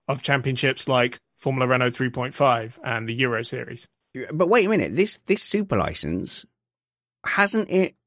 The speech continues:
Speaker 2: improved the quality of pay drivers at least? So if I look back in my history, I would rather have Stroll and Latifi than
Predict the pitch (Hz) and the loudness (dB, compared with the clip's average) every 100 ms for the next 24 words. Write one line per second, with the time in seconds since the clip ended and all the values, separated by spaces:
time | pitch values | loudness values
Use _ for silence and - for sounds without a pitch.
0 | _ 151 147 - - 160 165 147 165 131 | _ 2 2 0 2 4 6 4 0 -4
1 | - 151 139 135 - 127 120 139 123 113 | 2 4 4 2 2 0 2 2 2 4
2 | 95 95 92 - 113 113 117 101 - - | 4 4 0 2 0 4 2 2 0 -4
3 | - - _ _ - - 131 110 147 165 | -8 -16 _ _ -6 0 0 0 0 2
4 | 170 - - 139 - 120 117 - 127 - | 2 0 0 0 0 0 0 0 -2 -2
5 | 80 85 107 104 131 156 160 131 127 - | 0 4 4 2 2 2 2 0 -2 -4
6 | - - 143 139 127 - 117 117 107 - | -6 0 4 4 4 2 0 0 0 0
7 | 131 113 - 64 95 135 _ _ _ _ | 0 0 -2 -2 0 -2 _ _ _ _
8 | 95 98 110 101 104 101 101 101 104 101 | -6 0 2 4 4 4 4 4 2 2